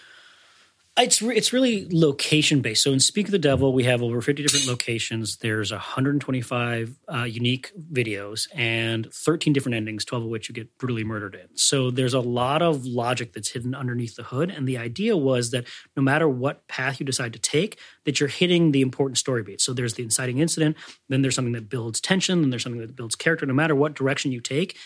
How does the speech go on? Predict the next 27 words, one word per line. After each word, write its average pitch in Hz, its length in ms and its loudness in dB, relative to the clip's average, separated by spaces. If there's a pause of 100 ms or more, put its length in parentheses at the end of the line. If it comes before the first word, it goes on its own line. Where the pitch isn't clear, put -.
(180)
even 208 240 2
if 190 140 -2
you 156 100 2
double 135 360 0
back. 120 340 -6
So 131 380 4 (320)
when 143 120 2
I 156 100 6
think 180 140 0
of 156 80 0
a 135 60 0
traditional 127 400 0
branch 117 320 -4
narrative, 127 320 2
it's 110 160 -6
either 120 260 0 (240)
A 139 120 4
or 127 60 0
B, 123 360 2
A 120 60 0
or 113 60 -2
B, 120 240 0
always 131 300 0
moving 117 180 -4
forward 117 240 -8
in 110 60 -8
time. 180 380 -2